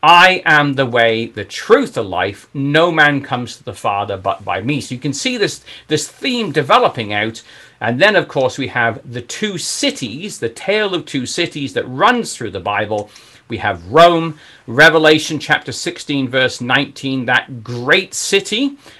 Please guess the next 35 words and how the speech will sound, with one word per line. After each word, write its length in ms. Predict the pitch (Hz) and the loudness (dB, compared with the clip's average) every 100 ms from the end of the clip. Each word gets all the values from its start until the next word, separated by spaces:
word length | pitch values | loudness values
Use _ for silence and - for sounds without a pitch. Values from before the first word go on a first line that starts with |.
| _ | _
uh, 220 | 117 113 | 0 0
which 220 | 131 127 | 0 -6
is 100 | 135 | -8
called 440 | - - 156 147 - 139 110 | -8 2 2 2 -4 -12 -12
Great 500 | 120 143 156 123 107 | 0 0 0 -8 0
Babylon. 540 | 131 139 151 151 170 | 2 4 4 4 2
We 80 | 123 | -2
saw 260 | - 123 | -2 -2
the 80 | 120 | -2
beginning 540 | 113 120 113 151 156 135 | -4 -6 2 4 4 2
of 140 | 120 | 0
it 200 | 175 127 | -2 -2
back 240 | 120 117 | -2 -2
in 160 | 117 98 | -4 -2
Genesis. 640 | 143 170 165 - 165 - - - _ _ - | 2 2 0 -4 -4 -6 -18 -20 _ _ 0
And 280 | 135 185 | 4 4
we 140 | 160 160 | 4 0
have 360 | 131 139 123 151 | 4 4 2 -2
the 160 | 123 135 | -4 -2
New 380 | 139 143 170 156 | 0 2 2 0
Jerusalem, 800 | 156 147 165 165 - 139 147 139 113 | -2 0 2 0 -2 -2 -2 -4 2
the 220 | 139 - | 4 6
other 460 | 208 247 196 135 - 139 117 | 6 6 6 2 2 -10 -6
great 460 | 131 139 131 131 | 0 0 0 -4
city, 600 | - - 131 - 113 208 - - _ | -10 -6 -8 -6 -8 -8 -10 -20 _
the 100 | 120 | -4
holy 500 | - - 277 202 127 | -2 6 6 6 -2
Jerusalem 640 | 110 113 117 117 - 120 | -6 -4 -4 -4 -8 -10
that 140 | 104 | -10
descends 420 | 104 101 151 143 120 | -12 -2 0 0 0
out 180 | 113 | -2
of 120 | 113 104 | -4 -4
heaven 260 | 117 104 | -4 -4
from 240 | 95 95 98 | -10 -12 -2
God, 320 | 110 104 | 0 0